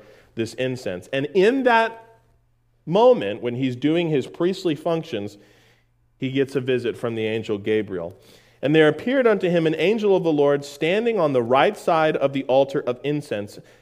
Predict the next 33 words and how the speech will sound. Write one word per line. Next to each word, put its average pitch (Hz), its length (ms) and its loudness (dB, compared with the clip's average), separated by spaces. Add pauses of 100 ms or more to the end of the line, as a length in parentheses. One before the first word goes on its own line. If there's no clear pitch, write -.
And 151 140 0
when 147 120 2
Zacharias 202 640 4
saw 254 220 2
him, 170 200 0
he 185 220 -6
was 156 240 -4
troubled, 151 600 0
and 131 220 -6
fear 185 560 0 (380)
fell 147 300 2
upon 139 400 0
him. 95 220 -8 (300)
Just 214 320 0
a 180 80 2
note, 143 640 2
I 123 100 -4
just 131 180 -8
wanna, 131 360 -2 (580)
I 127 120 -2
want 151 260 -2
you 165 60 -2
to 131 100 -2
have 147 240 -2
your 131 120 -2
antenna 120 520 -4
up 113 240 -2
for 131 120 -8
when 123 160 -4
you 139 120 -6
hear 165 180 -6
people 151 320 -4
say, 117 520 -2